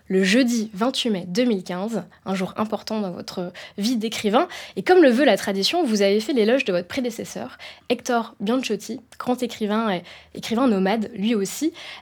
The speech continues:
Et l'écriture de ce discours que vous avez fait sous la coupole, ça aussi c'est un souvenir important, euh, que vous avez raconté en dessin. Est-ce que vous vous souvenez du moment où, euh, bah, vous l'avez écrit, ce discours ?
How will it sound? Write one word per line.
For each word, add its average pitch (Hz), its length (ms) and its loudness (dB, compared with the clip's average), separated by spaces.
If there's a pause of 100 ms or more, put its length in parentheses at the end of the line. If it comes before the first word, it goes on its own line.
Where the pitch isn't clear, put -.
Et 214 100 2
l'écriture 285 340 0
de 269 60 2
ce 226 140 0
discours 302 480 -2 (400)
que - 100 -8
vous 190 140 -2
avez 190 100 2
fait 190 160 -4
sous 240 200 -4
la 180 100 -4
coupole, 254 420 0 (180)
ça - 140 -2
aussi 294 200 4
c'est 403 100 0
un 208 100 2
souvenir 254 380 2
important, 262 680 -4
euh, 208 60 -8
que 190 160 -10
vous 185 160 -4
avez 196 220 2
raconté 233 640 -2
en 185 160 -4
dessin. 247 440 0 (420)
Est-ce - 80 -10
que 370 60 6
vous 339 120 6
vous 247 60 4
souvenez 254 320 4
du 220 100 4
moment 208 520 4
où, 202 140 6
euh, 185 60 4 (320)
bah, 196 80 4
vous 202 140 4
l'avez 247 240 6
écrit, 247 300 -2
ce - 120 -2
discours ? 190 600 -4